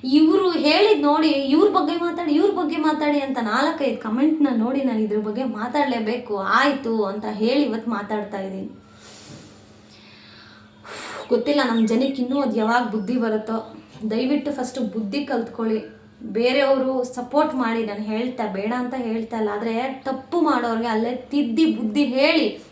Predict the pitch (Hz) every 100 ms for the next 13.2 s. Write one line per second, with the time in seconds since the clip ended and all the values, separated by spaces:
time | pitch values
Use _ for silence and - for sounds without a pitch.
0 | - 202 233 277 302 285 254 254 262 233
1 | 247 220 247 233 247 220 208 - 196 -
2 | 190 - - - - - - - - -
3 | - 254 302 359 311 302 302 302 - 254
4 | 226 226 240 294 320 294 240 240 285 285
5 | 294 262 240 254 277 - - - - 262
6 | 254 294 285 254 226 - 220 254 320 359
7 | 359 339 320 285 - - 247 220 226 220
8 | 214 214 208 208 - - 220 269 302 320
9 | - - 262 240 220 214 214 254 220 202
10 | 208 240 269 233 220 220 208 202 226 220
11 | 202 190 202 220 262 208 208 220 202 208
12 | 202 208 220 214 208 196 - 214 202 202
13 | 208